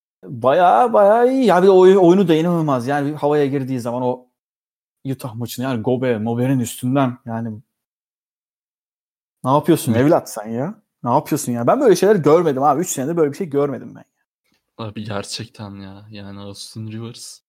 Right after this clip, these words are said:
Speaker 1: Abi neden böyle olduğunu ben
Speaker 2: River
Speaker 1: anlamadım
Speaker 2: Sanity
Speaker 1: yani.
Speaker 2: posterleri yakında
Speaker 1: Bu tak-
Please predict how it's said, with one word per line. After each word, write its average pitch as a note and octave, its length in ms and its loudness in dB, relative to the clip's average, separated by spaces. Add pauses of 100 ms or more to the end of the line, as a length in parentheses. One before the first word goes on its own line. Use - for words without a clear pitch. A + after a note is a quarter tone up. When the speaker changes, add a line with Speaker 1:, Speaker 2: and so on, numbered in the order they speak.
(260)
Speaker 1:
Abi E3+ 200 -4
neden G#3+ 240 0
böyle B3 160 0
olduğunu A#3+ 220 -2
ben C3+ 80 4
Speaker 2:
River F3 120 6
Speaker 1:
anlamadım F3 420 2
Speaker 2:
Sanity - 120 0
Speaker 1:
yani. - 420 -8 (720)
Speaker 2:
posterleri A2 840 -6 (600)
yakında C3+ 340 -6
Speaker 1:
Bu D3 60 -4
tak- - 200 -14